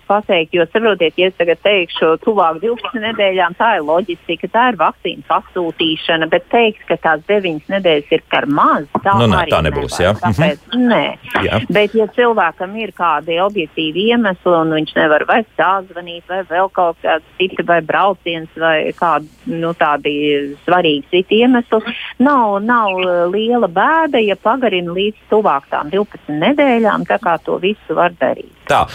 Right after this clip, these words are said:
Speaker 2: un tāpēc arī viens jautājums, un tas Ievai visdrīzākais būs. Jūras jautā šādi: vasaras gadījums. Rīdzniete otrās grupas invalīdei AstraZeneca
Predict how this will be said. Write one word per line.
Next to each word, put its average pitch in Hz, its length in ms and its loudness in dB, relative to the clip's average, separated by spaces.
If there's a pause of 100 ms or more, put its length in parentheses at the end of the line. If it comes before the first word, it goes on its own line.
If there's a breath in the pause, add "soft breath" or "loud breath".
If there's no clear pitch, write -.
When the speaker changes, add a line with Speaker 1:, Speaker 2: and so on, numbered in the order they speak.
(100)
Speaker 2:
un 120 100 2
tāpēc 147 320 0
arī 127 160 2
viens 135 220 -2
jautājums, 135 400 0
un 107 60 -4
tas 127 180 -4
Ievai 123 280 4
visdrīzākais 80 600 0
būs. 95 260 0
Jūras 139 260 2
jautā 131 360 2
šādi: 92 680 2
vasaras 120 640 -2 (100)
gadījums. 80 600 -2
Rīdzniete 110 580 -2 (260)
otrās 107 400 0
grupas 107 300 -2
invalīdei 135 600 2 (440 loud breath)
AstraZeneca 110 760 0